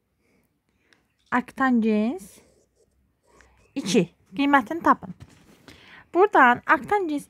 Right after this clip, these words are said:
ikinə hər hansı bir alfa ilə qi-, e, qəbul etsək, bizə deməli ki, təsəvvür edin, tapmaq lazımdır sinus iki alfanı. Bunu hesablamaq lazımdır.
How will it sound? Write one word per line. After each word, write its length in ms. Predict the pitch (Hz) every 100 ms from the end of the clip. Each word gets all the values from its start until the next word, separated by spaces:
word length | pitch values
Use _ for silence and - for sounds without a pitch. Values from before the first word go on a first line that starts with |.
| 240
ikinə 260 | - 233
hər 180 | 226 285
hansı 240 | 285 175 214
bir 100 | 220 -
alfa 340 | 277 247 233
ilə 120 | 196 196
qi-, 140 | 214 -
e, 120 | 196 190 190 202
qəbul 320 | 226 202 185 -
etsək, 640 | 202 - 196 190 240 403 _ _ _
bizə 180 | 285 349 359
deməli 320 | 294 240 -
ki, 60 |
təsəvvür 420 | 269 262 269 262 240
edin, 140 | 208
tapmaq 400 | 262 254 240 233
lazımdır 400 | 240 240 247 330
sinus 360 | - 311 285 -
iki 200 | 226 -
alfanı. 400 | 208 165 185 190 -
Bunu 160 | 277
hesablamaq 500 | 262 220 185 185 185
lazımdır. 440 | 202 - 190 185